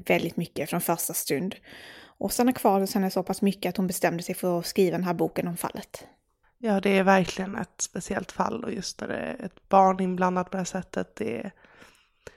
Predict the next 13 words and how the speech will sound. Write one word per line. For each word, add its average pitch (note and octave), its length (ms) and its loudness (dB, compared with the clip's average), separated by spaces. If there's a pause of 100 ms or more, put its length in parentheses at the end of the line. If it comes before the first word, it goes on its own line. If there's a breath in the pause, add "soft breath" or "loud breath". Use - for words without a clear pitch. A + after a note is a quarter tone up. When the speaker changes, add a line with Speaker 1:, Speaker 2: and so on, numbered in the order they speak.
Speaker 2:
det - 80 4
är G3+ 60 8
nog G3+ 120 4
inte G3 160 2
en F#3+ 360 4
människa F#3+ 360 6
som - 160 -6
det - 60 -4
inte - 160 -8
berört, - 500 -4 (460)
tror - 120 -6
jag. - 60 -14 (1200)
Speaker 1:
Nej, F3+ 300 -2